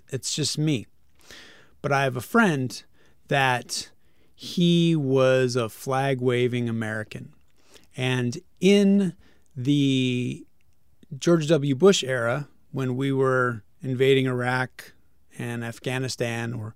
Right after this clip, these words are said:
liberating, however you want to look at it, mostly it's invading now with history, uh, the international community was not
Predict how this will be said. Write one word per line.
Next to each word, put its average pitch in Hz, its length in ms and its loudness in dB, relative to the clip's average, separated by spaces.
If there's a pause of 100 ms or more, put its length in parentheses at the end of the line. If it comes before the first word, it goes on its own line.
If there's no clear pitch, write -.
(160)
liberating, 135 800 2
however 120 340 -2
you 120 100 -2
want 120 160 -4
to 120 60 -4
look 127 180 -2
at 127 180 2
it, 123 200 -6 (520)
mostly 127 400 0
it's 123 140 -4
invading 120 560 0
now 120 260 0
with 113 260 -8
history, 135 520 -2 (960)
uh, 135 300 -8 (160)
the 143 320 0
international 180 500 4
community 151 460 2
was 120 180 -4
not 143 260 2